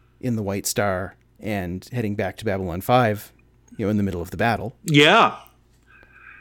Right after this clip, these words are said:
Speaker 1: I mean,
Speaker 2: Yeah,
Speaker 1: not a war
Speaker 2: dereliction.
Speaker 1: crime, but certainly, you know, certainly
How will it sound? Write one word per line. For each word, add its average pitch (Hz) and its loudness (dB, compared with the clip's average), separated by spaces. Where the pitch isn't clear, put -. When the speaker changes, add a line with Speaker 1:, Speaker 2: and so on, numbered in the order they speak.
Speaker 1:
I - -2
mean, 110 4
Speaker 2:
Yeah, 165 6
Speaker 1:
not 117 4
a 160 8
war 156 8
Speaker 2:
dereliction. 147 8
Speaker 1:
crime, 107 2
but 107 -2
certainly, 101 -2
you 113 -2
know, 101 -4
certainly 113 0